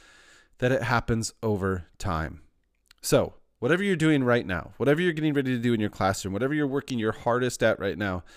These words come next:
think about, is it worth extra hours and hours and hours of your time? Or can just a little engagement or a little motivation or a little enjoyment or a little activity out of that lesson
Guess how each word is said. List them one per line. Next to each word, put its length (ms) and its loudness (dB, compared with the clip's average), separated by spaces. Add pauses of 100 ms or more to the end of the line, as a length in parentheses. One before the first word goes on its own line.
(440)
think 320 -2
about, 280 0 (580)
is 200 6
it 140 8
worth 600 4 (760)
extra 560 2 (220)
hours 480 4
and 160 -4
hours 360 0
and 120 -2
hours 280 -2
of 120 -6
your 80 -4
time? 440 -4 (520)
Or 680 4 (380)
can 140 2
just 160 -2
a 40 2
little 380 4
engagement 680 0
or 100 -2
a 60 0
little 220 2
motivation 640 0
or 80 0
a 80 0
little 260 0
enjoyment 540 0
or 60 -6
a 40 -2
little 320 0
activity 720 -2
out 160 -2
of 140 -10
that 200 -2
lesson 420 -4